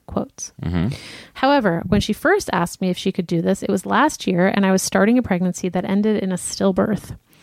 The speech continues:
Speaker 2: Mm.
Speaker 1: I originally said yes to her help, but then that Thanksgiving, she told my husband I hated her because I didn't eat the cranberry sauce she made especially for me because I don't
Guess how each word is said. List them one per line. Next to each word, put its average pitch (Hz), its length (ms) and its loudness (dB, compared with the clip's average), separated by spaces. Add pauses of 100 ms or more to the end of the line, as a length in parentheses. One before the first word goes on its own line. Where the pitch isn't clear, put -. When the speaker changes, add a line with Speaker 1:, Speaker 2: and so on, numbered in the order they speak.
(140)
Speaker 2:
Mm. 78 280 -2 (120)
Speaker 1:
I 202 100 2
originally 233 340 4
said 196 240 0
yes 190 240 2
to 196 100 0
her 190 100 2
help, 262 300 0
but 208 140 -2
then 208 180 2
that 190 180 0
Thanksgiving, 247 560 0
she - 120 -2
told 214 260 0
my 220 120 0
husband 247 500 0
I 196 120 0
hated 262 480 -2
her 196 360 -2 (380)
because 226 260 -2
I 226 120 4
didn't 320 440 0
eat 285 200 -2
the - 60 4
cranberry 277 580 2
sauce 165 340 0
she - 180 -2
made 190 240 4
especially 202 520 0
for 190 260 -4
me 202 400 4
because 190 360 -4
I 196 100 0
don't 202 380 2